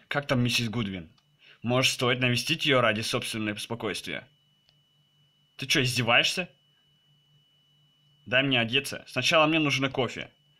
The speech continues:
Оденусь позже. О май гад! Сколько можно это кофе?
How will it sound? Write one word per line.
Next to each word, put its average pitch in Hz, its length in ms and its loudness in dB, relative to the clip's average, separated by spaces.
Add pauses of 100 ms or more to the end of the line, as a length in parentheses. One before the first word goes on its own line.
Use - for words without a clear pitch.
(180)
Оденусь 120 400 -2
позже. 104 360 -8 (960)
О 147 220 4
май 135 180 4
гад! 131 640 6 (300)
Сколько 131 420 -2 (100)
можно 127 200 2
это 120 160 0
кофе? 120 480 0